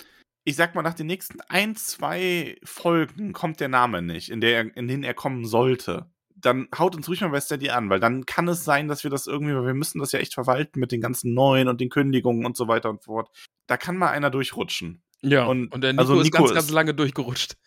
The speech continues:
Speaker 1: Tut uns sehr leid. Ja, aber es ist halt, wenn einmal durchgerutscht, dann
Speaker 2: Ja.
Speaker 1: entrutscht sich das nicht.
Speaker 2: Ist einfach entrutscht.
Speaker 1: Ja.
Speaker 2: Aber er hat mir auch geschrieben, er ist, er hört die aktuellen Folgen noch gar nicht so, weißt?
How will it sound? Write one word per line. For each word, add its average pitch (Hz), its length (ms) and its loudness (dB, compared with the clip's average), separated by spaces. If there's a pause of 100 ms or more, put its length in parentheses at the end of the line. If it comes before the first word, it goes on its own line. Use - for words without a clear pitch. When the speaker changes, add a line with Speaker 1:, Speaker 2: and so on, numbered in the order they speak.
(140)
Speaker 1:
Tut 185 140 -8
uns 175 180 -6
sehr 170 200 0
leid. 151 360 2
Ja, 147 120 2
aber 165 100 2
es 139 100 -2
ist 160 80 -12
halt, 156 140 -2
wenn 143 100 -4
einmal 147 220 -4
durchgerutscht, 185 560 -6
dann 180 280 -8 (220)
Speaker 2:
Ja. 135 320 2
Speaker 1:
entrutscht 175 520 2
sich - 160 -4
das - 200 -2
nicht. 147 140 0
Speaker 2:
Ist - 180 -4
einfach 170 260 0
entrutscht. 180 600 0 (320)
Speaker 1:
Ja. 123 340 4
Speaker 2:
Aber 170 140 4
er 165 60 6
hat 208 60 6
mir 196 120 4
auch 185 80 4
geschrieben, 180 420 -2
er 160 140 0
ist, - 160 -4
er 151 540 0
hört 185 180 2
die - 80 4
aktuellen 160 380 2
Folgen 160 340 4
noch 113 220 0
gar 104 220 2
nicht 110 180 -4
so, 110 280 -2
weißt? 147 340 2